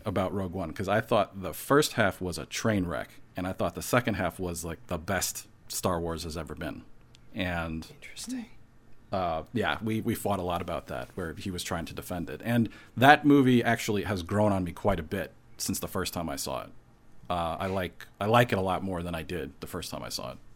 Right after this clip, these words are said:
Speaker 1: But I still
Speaker 2: Yeah,
Speaker 1: loved
Speaker 2: it's
Speaker 1: the second half the first time I saw it.
Speaker 2: Why did, okay, uh, this is, we're already getting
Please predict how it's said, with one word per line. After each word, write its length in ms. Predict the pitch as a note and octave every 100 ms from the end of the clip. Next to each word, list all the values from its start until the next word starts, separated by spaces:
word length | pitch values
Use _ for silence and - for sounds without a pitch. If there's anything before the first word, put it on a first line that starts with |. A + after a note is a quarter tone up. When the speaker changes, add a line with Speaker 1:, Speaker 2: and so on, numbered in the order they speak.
| - - - - - -
Speaker 1:
But 140 | G#2+ G2+
I 60 |
still 200 | D3+ D#3
Speaker 2:
Yeah, 140 | B2 G#2
Speaker 1:
loved 280 | B2+ A#2+ F#2
Speaker 2:
it's 80 |
Speaker 1:
the 60 | G#2
second 300 | - A2+ F#2+
half 320 | D#2 D#2 -
the 80 | F#2
first 240 | F2+ E2+ -
time 120 | C#2
I 60 | G#1+
saw 240 | - A#1+
it. 60 | - - - - - - - - - - - -
Speaker 2:
Why 180 | D3+ D#3+
did, 120 | G3 F3+
okay, 320 | D#3 A#2+ B2
uh, 100 | C3+
this 200 | C3+ C3+
is, 160 | C3+ C3
we're 120 | B2+
already 180 | A#2+ A#2
getting 280 | A2 A2+